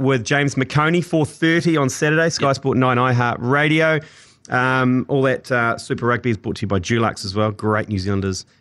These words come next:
Speaker 1: at Dulux. And the only game that we're not calling, 'cause it's over in Aussie.
Speaker 2: Yep,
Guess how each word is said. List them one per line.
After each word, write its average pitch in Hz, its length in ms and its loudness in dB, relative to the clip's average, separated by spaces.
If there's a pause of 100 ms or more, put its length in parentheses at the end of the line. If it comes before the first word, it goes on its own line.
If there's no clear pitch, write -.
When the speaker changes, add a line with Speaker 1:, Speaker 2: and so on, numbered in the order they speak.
Speaker 1:
at 101 160 -2
Dulux. 117 460 0
And 120 140 0
the 131 60 2
only 135 140 2
game 123 260 2
that 117 140 -2
we're 113 100 0
not 117 340 0
calling, 117 360 0
'cause 104 160 -6
it's - 100 -12
over 104 220 2
in 98 80 2
Aussie. 117 320 0
Speaker 2:
Yep, - 180 -4